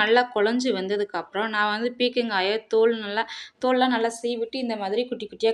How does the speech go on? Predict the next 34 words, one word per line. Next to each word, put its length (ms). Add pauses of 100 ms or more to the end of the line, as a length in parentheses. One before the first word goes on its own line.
கட் 200
பண்ணி 220
வச்சிருக்கேன். 500 (440)
ம், 120 (220)
கட் 180
பண்ணி 200
வச்ச 160 (100)
பீக்கங்காயை 560 (120)
இப்போ 200 (320)
ரெண்டு 200
மூணு 200
டைம் 240
நல்லா 240 (100)
கழு-, 240
தண்ணியில 280 (120)
கழுவிடுங்க. 560 (160)
கழுவிட்டு 560
அதுக்கப்புறம் 500
நம்ம 220 (400)
பீக்கங்காயை 500 (120)
இது 80 (100)
கூட 100 (120)
சேர்த்துக்கலாம். 600 (960)
இப்போ 160 (100)
பீக்கங்காயை 540
நல்லா 260
சேர்த்துட்டு 400 (120)
இது 80 (120)
கூட 120 (200)
தேவையான 480
அளவு 200 (100)
நீங்க 180 (120)
உப்பு 260
இப்பயே 260